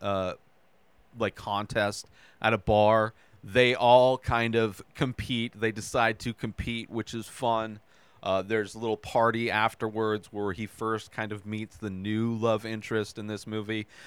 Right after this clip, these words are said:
which is the, the love interest in this movie isn't as big a part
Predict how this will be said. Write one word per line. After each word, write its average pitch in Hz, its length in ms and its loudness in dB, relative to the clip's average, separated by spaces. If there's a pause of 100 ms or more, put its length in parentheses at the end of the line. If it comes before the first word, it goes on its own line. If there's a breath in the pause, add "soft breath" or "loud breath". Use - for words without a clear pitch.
which 160 140 -2
is 202 160 -8
the, 226 220 -2
the 226 120 -2
love 294 260 10
interest 254 380 0
in 220 100 -6
this 180 140 -6
movie 180 360 0
isn't 160 540 0 (580 soft breath)
as 151 520 4
big 127 520 4
a 123 60 4
part 104 480 4